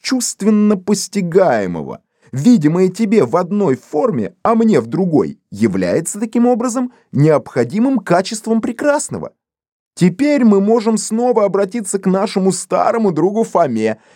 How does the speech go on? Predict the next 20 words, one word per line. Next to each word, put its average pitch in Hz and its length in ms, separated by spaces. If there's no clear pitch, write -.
и 185 120
выжать 240 480
из 127 140
него 127 260
ещё 156 340
на 240 120
полпенни 185 580
мудрости». 95 640
Линч 160 440
расхохотался. 117 960
«Забавно», 247 840
сказал 170 540
он, 117 260
«что 254 220
ты 254 120
его 233 220
поминаешь 240 560
на 233 100
каждом 220 340
шагу. 220 460